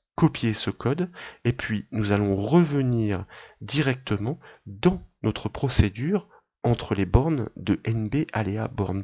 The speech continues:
pour remplacer l'ancienne génération par la syntaxe qui nous est proposée, mais que nous devons adapter. En l'occurrence, nous avons décidé de générer un nombre aléatoire compris entre cinq et dix. Dix moins cinq, ça fait cinq,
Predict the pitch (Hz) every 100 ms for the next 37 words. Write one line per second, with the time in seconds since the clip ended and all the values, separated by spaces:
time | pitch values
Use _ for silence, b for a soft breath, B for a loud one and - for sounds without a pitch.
0 | - 180 135 - 143 143 123 120 - 110
1 | - B B B B 107 131 143 - -
2 | 120 110 101 101 98 101 - 104 101 -
3 | 156 117 104 - 110 107 - - 101 92
4 | 95 - 98 113 156 226 B B B B
5 | 107 107 117 110 104 107 151 156 165 -
6 | 110 117 - - - - 139 156 165 147
7 | 123 - - 110 104 120 120 123 127 123
8 | 120 120 117 B B B B B 101 95
9 | 139 139 131 123 110 110 104 104 101 120
10 | 113 - 104 - 113 - 92 - 92 -
11 | B B B - 120 104 110 127 196 -
12 | - B B B B 104 156 - - -
13 | - - _ b b - 110 117 113 -
14 | 110 - - - 98 - - - 190 -